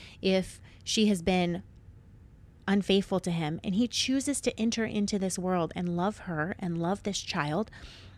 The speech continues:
which the angel says is conceived by the Holy Spirit.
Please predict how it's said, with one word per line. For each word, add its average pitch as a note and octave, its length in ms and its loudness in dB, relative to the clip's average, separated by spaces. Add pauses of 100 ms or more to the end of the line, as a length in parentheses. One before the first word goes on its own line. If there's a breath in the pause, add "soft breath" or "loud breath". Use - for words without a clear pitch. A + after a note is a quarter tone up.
(380 loud breath)
which F#3+ 240 0
the G3+ 120 -2
angel F#3+ 280 2
says F3+ 260 0
is F3 120 -6
conceived F3+ 500 -2
by F#3 100 0
the F#3 80 2
Holy F#3 220 2
Spirit. C#3+ 400 -2